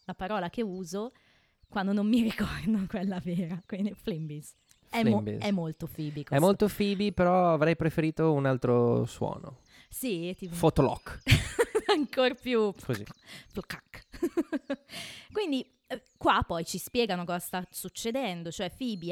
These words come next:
Speaker 1: è on hold, come dici tu, in attesa, ehm, di parlare con l'assistenza, eh, perché le si è rotto il telefono. E è già abbastanza combattiva, nel senso che probabilmente è già un po' che aspetta,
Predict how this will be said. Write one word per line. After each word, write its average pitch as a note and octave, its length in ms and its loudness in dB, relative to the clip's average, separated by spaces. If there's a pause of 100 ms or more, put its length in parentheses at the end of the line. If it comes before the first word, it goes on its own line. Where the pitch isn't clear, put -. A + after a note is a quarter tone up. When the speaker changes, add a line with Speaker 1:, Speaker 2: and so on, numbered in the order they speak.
Speaker 1:
è E3+ 80 -4
on F#3 300 -6
hold, D#3+ 480 -4
come F3 160 -6
dici D3+ 260 -10
tu, C#4 180 -20 (100)
in D#3 140 -14
attesa, D#3 540 -10 (800)
ehm, E3 560 -8
di G#3+ 280 -6 (120)
parlare A#3 380 -6
con C4+ 120 -6
l'assistenza, G3 720 -8 (420)
eh, D#3+ 380 -6
perché F#3+ 280 -4
le D#3+ 80 -4
si - 140 -8
è E3 40 -2
rotto D#3+ 220 -10
il D3 100 -12
telefono. C#3 460 -12 (320)
E D4+ 200 -2
è C4+ 140 0
già B3 160 0
abbastanza C4 580 -2
combattiva, F3+ 760 -4
nel E3+ 120 -4
senso G3 260 -4
che G3+ 80 0
probabilmente B3 420 -2
è - 20 -2
già D#3 140 -6
un D3+ 100 -6
po' C#3 160 -8
che - 80 -12
aspetta, B2+ 640 -12